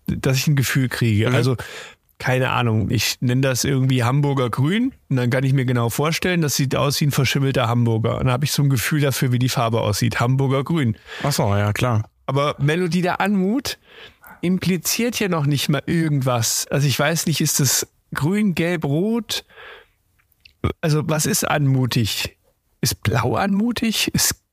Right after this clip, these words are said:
Speaker 1: gelb an-, na, gelb ist nicht anmutig, aber
Speaker 2: Also ich hätte jetzt, ich hätte jetzt wirklich so ein, so ein Altrosé oder sowas vor Augen.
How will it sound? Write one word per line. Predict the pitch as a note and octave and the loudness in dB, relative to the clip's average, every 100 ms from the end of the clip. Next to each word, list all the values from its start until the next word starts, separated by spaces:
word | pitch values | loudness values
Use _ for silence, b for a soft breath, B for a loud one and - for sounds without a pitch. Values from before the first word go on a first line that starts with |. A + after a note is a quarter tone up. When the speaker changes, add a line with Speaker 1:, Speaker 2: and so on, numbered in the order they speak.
| - | -4
Speaker 1:
gelb | G2+ A2+ G#3 G#3 - | 2 2 2 -2 -4
an-, | G3 - | -4 0
na, | B2+ | 0
gelb | C3 C3+ | 0 0
ist | D#3+ - | 0 0
nicht | C3+ B2 | 0 0
anmutig, | A#2 A#2+ A2+ A2 | 2 2 2 2
aber | C3+ B2 A2+ B B | 2 0 -2 B B
Speaker 2:
Also | - A2 | 0 2
ich | G#2 | 2
hätte | A2+ A#2+ | 2 2
jetzt, | A#2 - | 0 -2
ich | A#2 - | -2 0
hätte | G#2+ A2 | 2 2
jetzt | B2 - - B2+ | 0 -2 -4 -2
wirklich | B2+ C3+ - | 0 0 0
so | B2 B2 | 0 2
ein, | B2+ B2 B2 | 2 4 4
so | B2 A#2+ B2 | 4 2 2
ein | B2 B2 A#2+ A2+ | 2 4 4 2
Altrosé | A#2 A#2+ D3 - B2 A2+ A2 A2 | 2 2 0 0 2 2 2 2
oder | G#2+ A2 | 2 2
sowas | G#2+ G#2+ G#2+ | 2 2 0
vor | - - - | -2 -4 0
Augen. | G2+ G2+ G#2+ | 0 2 2